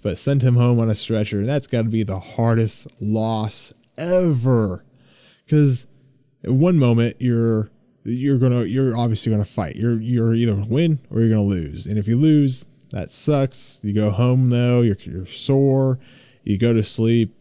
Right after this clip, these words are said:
you eat some pancakes, whatever. But this guy that lost, he had to be taken home. <laughs> No, no, he didn't get taken home. He had to go to the ho-, like, not hotel, hospital. And that definitely sucks. 'Cause here,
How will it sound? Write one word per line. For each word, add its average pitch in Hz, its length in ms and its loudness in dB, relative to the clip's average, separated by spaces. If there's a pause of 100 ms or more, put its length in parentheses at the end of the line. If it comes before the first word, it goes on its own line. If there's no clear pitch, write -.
(120)
you 101 160 -4
eat 101 240 -2
some 113 180 -2
pancakes, 101 680 -4
whatever. 101 640 -2 (500)
But 92 160 -6
this 139 220 2
guy 104 240 2
that 92 160 -2
lost, 101 400 -4
he 139 160 0
had 123 140 2
to 101 180 -2
be 104 180 -4
taken 127 300 -2
home. 113 480 2 (360)
<laughs> 107 40 -10 (280)
No, 127 360 2
no, 117 140 2
he 170 260 2
didn't 110 140 0
get 117 60 0
taken 135 180 0
home. - 60 -16 (160)
He - 80 -4
had 196 60 2
to 196 100 2
go 190 40 2
to 180 80 2
the 123 100 2
ho-, 123 240 0
like, 104 300 -6
not 90 120 -10
hotel, - 520 -12
hospital. 98 720 -6 (480)
And 90 280 -4
that 107 320 -4
definitely 98 380 -6
sucks. 65 460 -12
'Cause 110 280 0
here, 147 440 2